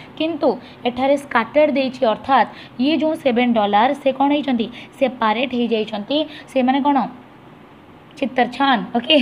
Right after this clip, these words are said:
just like this। ଏଇଟା କ'ଣ? ଅଲଗା ଅଲଗା ହେଇଯାଇଛନ୍ତି। ସୋ ଆମେ କହିବା ସ୍କାଟର୍ଡକୁ ଆମେ ଏଠି plural ସେନ୍ସରେ ବ୍ୟବହାର କରିବା ସେଭେନ୍ ଡଲାର୍ସକୁ। କାହିଁକି ନା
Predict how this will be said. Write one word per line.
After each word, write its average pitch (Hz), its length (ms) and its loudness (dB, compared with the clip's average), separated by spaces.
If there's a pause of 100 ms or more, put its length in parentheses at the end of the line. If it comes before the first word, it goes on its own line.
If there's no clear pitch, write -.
(240)
just 262 240 2
like 220 180 2
this। 269 120 0 (380)
ଏଇଟା 262 160 4
କ'ଣ? 294 160 0 (340)
ଅଲଗା 285 280 6
ଅଲଗା 269 200 4
ହେଇଯାଇଛନ୍ତି। 226 480 0 (360)
ସୋ 294 80 4
ଆମେ 226 220 0
କହିବା 208 280 -2
ସ୍କାଟର୍ଡକୁ 247 760 0 (340)
ଆମେ 220 220 0
ଏଠି 220 200 -4 (300)
plural 320 360 4
ସେନ୍ସରେ 226 500 0 (340)
ବ୍ୟବହାର 240 380 2
କରିବା 226 300 -2 (180)
ସେଭେନ୍ 240 320 0
ଡଲାର୍ସକୁ। 202 500 -2 (340)
କାହିଁକି 262 320 0
ନା 254 100 2